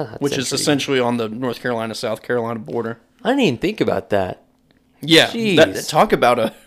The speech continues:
Speaker 2: <laughs> having a chip on your shoulder if
Speaker 1: That's
Speaker 2: you're Mac
Speaker 1: awkward.
Speaker 2: Brown. Holy
Speaker 1: Yeah.
Speaker 2: hell.
Speaker 1: Or Will Muschamp, you know?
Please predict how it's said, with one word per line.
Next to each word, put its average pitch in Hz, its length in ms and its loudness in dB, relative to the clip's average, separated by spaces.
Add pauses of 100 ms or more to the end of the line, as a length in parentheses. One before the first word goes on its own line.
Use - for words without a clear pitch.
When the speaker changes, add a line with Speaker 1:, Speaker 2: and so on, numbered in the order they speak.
(260)
Speaker 2:
<laughs> - 400 -12
having 147 280 0
a 151 60 0
chip - 400 0
on 143 140 4
your 131 100 -2
shoulder 143 340 0
if - 40 2
Speaker 1:
That's 135 200 2
Speaker 2:
you're 135 80 2
Mac 139 140 4
Speaker 1:
awkward. 127 220 -2
Speaker 2:
Brown. 139 240 2
Holy 131 260 6
Speaker 1:
Yeah. 101 80 0
Speaker 2:
hell. 147 460 2
Speaker 1:
Or 127 220 2
Will 123 180 8
Muschamp, 113 580 2
you 101 80 -4
know? 117 260 -4